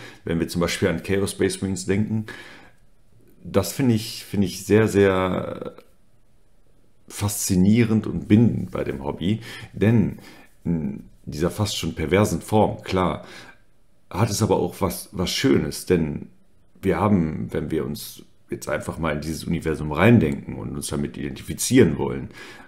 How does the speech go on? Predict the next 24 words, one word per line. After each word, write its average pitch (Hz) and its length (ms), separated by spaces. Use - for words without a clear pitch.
vielleicht 90 340
auch 95 100
ein 85 140
Held 120 360
in 90 100
diesem 82 240
Universum 82 460
sein 78 280
wollen, 101 380
haben 113 320
wir 98 220
dennoch 117 320
immer 101 140
den 85 220
Wunsch, 101 320
oder - 200
ich, - 380
ich - 140
kann 76 140
ja 73 80
nur 73 100
von 82 180
mir 92 140
sprechen, 110 480